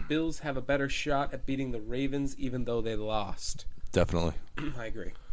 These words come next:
Speaker 2: Josh Allen is the type of quarterback that makes the impossible plays, and I think to beat a Ravens defense, you either have to play consistently, very, very well,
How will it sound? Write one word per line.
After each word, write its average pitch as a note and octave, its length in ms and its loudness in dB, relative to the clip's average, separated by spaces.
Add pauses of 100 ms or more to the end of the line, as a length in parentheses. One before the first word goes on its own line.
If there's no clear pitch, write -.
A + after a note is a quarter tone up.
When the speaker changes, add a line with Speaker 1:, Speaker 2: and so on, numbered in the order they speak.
(440)
Speaker 2:
Josh A#2 340 12
Allen A2+ 240 12
is F#2+ 100 8
the F#2+ 80 6
type G2+ 200 6
of F2+ 60 2
quarterback F#2 460 8
that F2 120 4
makes F2+ 220 4
the F#2 80 2
impossible E2 460 4
plays, F#2 580 2
and F2 100 2
I E2 80 6
think G2+ 220 8
to F#2 80 6
beat F#2+ 360 4
a E2+ 60 6
Ravens E2+ 400 6
defense, G#2 580 4 (560)
you F2+ 160 8
either F#2 180 10
have F2 160 8
to - 60 2
play E2 400 6 (380)
consistently, C3 920 4 (500)
very, G2 540 10
very F#2+ 280 10
well, F2+ 380 6